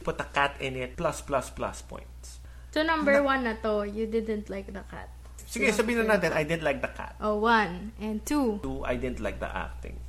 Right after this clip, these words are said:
Speaker 1: of
Speaker 2: Of
Speaker 1: Samuel L Jackson and Larson.
Speaker 2: What in particular?
Speaker 1: Sinabi sa kanya ng character ni Jude Law What's the name?
Speaker 2: Yon Rog.
Speaker 1: Yon Rog.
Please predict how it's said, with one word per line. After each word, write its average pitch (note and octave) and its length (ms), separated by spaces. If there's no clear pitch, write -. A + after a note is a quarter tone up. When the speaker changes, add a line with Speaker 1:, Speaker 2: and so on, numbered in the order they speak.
Speaker 1:
of A2+ 160
Speaker 2:
Of B3+ 160
Speaker 1:
Samuel C#3 400
L B2 160
Jackson B2+ 800
and A2+ 560
Larson. D#2 320
Speaker 2:
What C#4 240
in C#4 160
particular? A3 800
Speaker 1:
Sinabi F3 400
sa E3 200
kanya D3+ 360
ng C#3+ 160
character C3+ 480
ni C3 120
Jude A2+ 360
Law G2 440
What's C3 160
the C#3+ 160
name? F#3 320
Speaker 2:
Yon A3 400
Rog. G3 480
Speaker 1:
Yon C#3+ 400
Rog. G#2 400